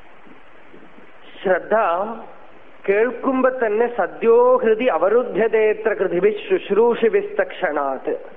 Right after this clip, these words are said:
ഭാഗവത് ആരംഭിക്കുമ്പോഴേ പറഞ്ഞു, കേൾക്കുമ്പോഴേ ഒരേ ഒരു പ്രാവശ്യം കേട്ടാ മതി,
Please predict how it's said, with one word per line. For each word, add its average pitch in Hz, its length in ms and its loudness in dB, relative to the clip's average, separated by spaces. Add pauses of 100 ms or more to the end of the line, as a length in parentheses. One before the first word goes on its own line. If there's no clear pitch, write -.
(320)
ഭാഗവത് 170 340 0
ആരംഭിക്കുമ്പോഴേ 196 840 0
പറഞ്ഞു, 180 400 -2 (800)
കേൾക്കുമ്പോഴേ 240 720 0
ഒരേ 196 400 2
ഒരു 262 160 2
പ്രാവശ്യം 220 580 0
കേട്ടാ 202 320 0
മതി, 220 500 -4